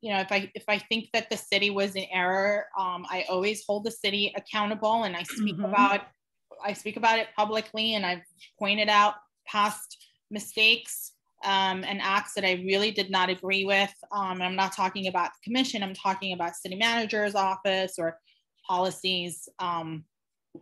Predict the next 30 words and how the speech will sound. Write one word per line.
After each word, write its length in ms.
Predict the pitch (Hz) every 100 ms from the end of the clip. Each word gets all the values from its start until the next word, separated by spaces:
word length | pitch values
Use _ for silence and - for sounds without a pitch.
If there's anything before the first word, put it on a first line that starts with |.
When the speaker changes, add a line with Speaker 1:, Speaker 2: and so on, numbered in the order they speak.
| _
Speaker 1:
not 220 | 214 208 208
an 100 | 202
attack 380 | 196 196 196
on 100 | 196
any, 360 | 185 185 180 -
on 140 | 196 180
any 180 | 180 175
commissioner. 520 | 185 180 - 170 160 - _ _ - -
Um, 480 | 202 185 175 170 - _
so 540 | - 233 208 190 - - _ _ -
in 320 | 240 233 208
this 240 | 302 349 339 -
instance, 760 | 233 196 - 175 175 170 139 - -
I 180 | 214 214
feel 680 | - 247 240 240 247 - -
really 380 | 208 247 285 277
honestly 800 | 208 214 240 - 233 226 220 - _ _ _ _ _ -
used, 800 | 208 208 233 285 359 - - -
and 160 | 214 208
I 180 | 208 -
don't 220 | 214 214
appreciate 640 | 226 - 226 214 - 247 277
it. 100 | 285
And 140 | 247
I'll 200 | 196 208 -
tell 120 | 220
you 120 | 208
why, 280 | 190 190 175
because 460 | 185 185 202 190 -
the 140 | 196